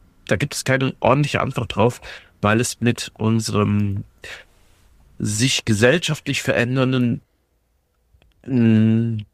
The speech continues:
Bild von, was ist okay, zusammenhängt.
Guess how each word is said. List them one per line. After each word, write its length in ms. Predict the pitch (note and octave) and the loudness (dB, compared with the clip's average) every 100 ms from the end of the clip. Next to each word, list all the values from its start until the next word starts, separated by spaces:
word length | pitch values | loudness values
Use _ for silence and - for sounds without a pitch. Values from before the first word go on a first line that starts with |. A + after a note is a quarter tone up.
| _ | _
Bild 340 | - B2+ D3 - | 4 6 6 0
von, 480 | - A#2+ A#2 B2 A2+ - - | 0 2 4 2 -2 -10 -4
was 180 | A2+ - | -2 -2
ist 240 | - - | -8 -8
okay, 680 | A#2+ F#2+ - C3 B2 F2+ F2 - _ _ _ _ _ | -8 -8 -2 2 4 2 -2 -10 _ _ _ _ _
zusammenhängt. 960 | - G2+ F2+ E2+ E2+ F2+ E2+ F2 - | -6 0 2 0 -2 -4 -4 -6 -12